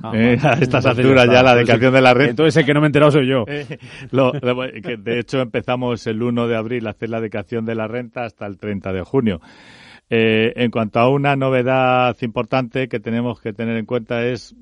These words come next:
Speaker 2: especialmente no ha habido muna-, modificaciones especiales,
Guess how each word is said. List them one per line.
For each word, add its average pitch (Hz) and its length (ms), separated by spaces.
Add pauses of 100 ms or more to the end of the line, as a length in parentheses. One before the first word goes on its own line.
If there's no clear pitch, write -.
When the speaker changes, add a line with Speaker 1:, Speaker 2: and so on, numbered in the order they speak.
Speaker 2:
especialmente 120 800
no 113 100
ha 110 40
habido 107 240
muna-, 107 360
modificaciones 104 1160
especiales, 123 720